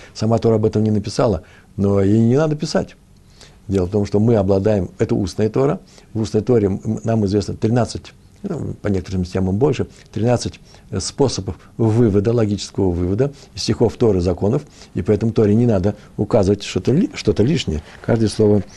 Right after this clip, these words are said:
э, стоит на месте. Ума шумер сахар шепатарбо. Если платный сторож, который по Торе свободен от платы, швураву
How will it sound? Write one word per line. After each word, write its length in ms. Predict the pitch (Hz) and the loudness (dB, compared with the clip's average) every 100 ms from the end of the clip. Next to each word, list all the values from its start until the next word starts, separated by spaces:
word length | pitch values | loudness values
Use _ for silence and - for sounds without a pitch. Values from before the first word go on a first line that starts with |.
| - - | -10 -2
э, 100 | 95 | 0
стоит 280 | 104 104 | 2 2
на 100 | 110 | 2
месте. 320 | 107 90 - - - - - - - - - - - - - - - - - - - - - - - - - - - | 2 0 -4 -20 -20 -20 -20 -20 -18 -18 -20 -20 -20 -20 -20 -20 -20 -20 -20 -20 -20 -20 -20 -20 -20 -20 -20 -20 0
Ума 540 | 139 135 143 202 214 - | 4 6 6 4 2 -2
шумер 380 | - 131 127 123 | -2 2 2 2
сахар 500 | - 104 98 98 - - | 0 0 2 0 -2 -10
шепатарбо. 760 | - 92 90 87 87 85 117 - - - - - - - - - | -6 -2 -2 -2 -2 -2 -4 -4 -20 -20 -20 -20 -20 -20 -12 0
Если 280 | 190 - 95 | 0 2 0
платный 340 | 107 107 107 | 0 0 -2
сторож, 600 | 101 107 107 101 - - | 0 2 2 0 -6 -12
который 420 | - 107 110 107 | -8 0 2 2
по 180 | 98 104 | 0 -2
Торе 280 | 95 113 107 | 0 2 2
свободен 500 | - 101 104 104 107 | 0 0 2 2 2
от 200 | 107 - | 0 -2
платы, 400 | 107 107 101 - - - - - - - - - | 0 2 0 -4 -10 -20 -20 -20 -20 -20 -20 -18
швураву 680 | - - 117 117 113 107 - | -8 0 4 4 4 2 -2